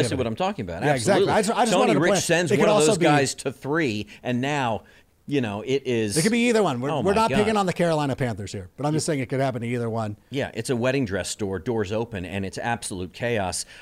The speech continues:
Speaker 2: Uh, last
Speaker 1: That
Speaker 2: of the
Speaker 1: episode of
Speaker 2: three
Speaker 1: Friends was on.
Speaker 2: seismic moves
Speaker 1: I'm
Speaker 2: that
Speaker 1: just
Speaker 2: would
Speaker 1: kidding. They're all
Speaker 2: shake
Speaker 1: on.
Speaker 2: up the twenty twenty-three N F L draft is who? Who does it belong to, and who are they taking?
Speaker 1: The Atlanta Falcons
Speaker 2: At eight.
Speaker 1: trade down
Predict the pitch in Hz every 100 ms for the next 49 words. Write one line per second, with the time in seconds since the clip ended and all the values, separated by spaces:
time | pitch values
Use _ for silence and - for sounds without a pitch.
0 | - 117 117 117 113 120 127 147 147 -
1 | - 226 233 233 - 233 139 135 240 196
2 | 180 139 120 95 85 - 180 - 170 -
3 | 143 127 117 - - 127 127 147 147 165
4 | 151 127 123 139 180 165 151 - 147 135
5 | - - - - 107 107 - 147 160 -
6 | 139 127 120 120 120 131 139 120 110 110
7 | 107 - 127 120 127 123 123 127 127 123
8 | 123 123 131 127 120 123 110 - 120 107
9 | 80 - _ - 120 165 170 175 214 240
10 | - 175 156 151 135 147 - - - _
11 | _ - 120 117 - 127 120 147 - -
12 | _ _ _ _ _ - - 160 208 254
13 | 190 185 170 143 131 147